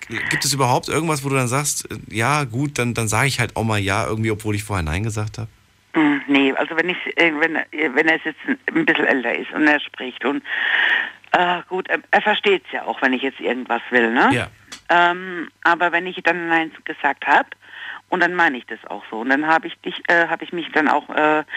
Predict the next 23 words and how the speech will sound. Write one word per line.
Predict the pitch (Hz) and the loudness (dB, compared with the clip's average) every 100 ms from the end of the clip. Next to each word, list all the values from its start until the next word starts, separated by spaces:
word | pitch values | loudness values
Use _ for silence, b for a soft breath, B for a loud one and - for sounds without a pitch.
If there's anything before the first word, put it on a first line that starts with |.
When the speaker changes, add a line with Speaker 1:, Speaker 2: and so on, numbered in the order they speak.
| B B - | B B 0
Speaker 2:
mit | 160 | 2
meinem | 147 143 | 4 2
Mann | 143 160 | 0 -4
schon | 160 170 165 | -6 -6 0
abgesprochen, | - - - - - 190 175 202 190 170 | 0 0 -2 -4 0 0 0 -4 -6 2
dass, | 160 160 - - | 2 2 -6 -16
ich | - 135 - | -12 -12 -8
meine, | 131 - | -8 -6
ich | - | 0
weiß, | 110 113 | 2 2
wie | - | 0
es | 156 - | -2 0
ist, | 165 - | -4 0
wenn | 156 | 0
Mama | 143 139 135 | 2 -2 -4
sagt | 120 - | -6 -2
Nein, | 131 147 165 B B - | 2 2 2 B B 0
geht | 147 123 | 0 2
man | 135 | 0
zu | - | -2
Papa | 123 135 147 156 | -2 0 4 4
oder | 156 143 | 4 2
umgekehrt. | 143 - - - - - | -2 -4 0 2 4 2